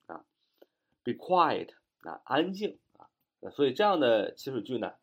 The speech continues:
啊，这个两个类型啊，一个是 be 动词啊，一个是一般动词，也就是这两种形式了。那么如果你想客气一点呢，你就加个“please”啊，“Stand up, please”，是吧？你说“Stand up”，意思就是什么？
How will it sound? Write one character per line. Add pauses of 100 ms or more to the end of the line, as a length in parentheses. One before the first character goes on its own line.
啊，
这
个
两
个
类
型 (120)
啊，
一
个
是
be
动
词
啊，
一
个
是
一
般
动
词，
也
就
是
这
两
种
形
式
了。 (220)
那
么
如
果
你
想
客
气
一
点
呢， (140)
你
就
加
个
“please” (100)
啊， (760)
“Stand
up,
please”， (280)
是
吧？
你
说
“Stand
up”， (420)
意
思
就
是
什
么？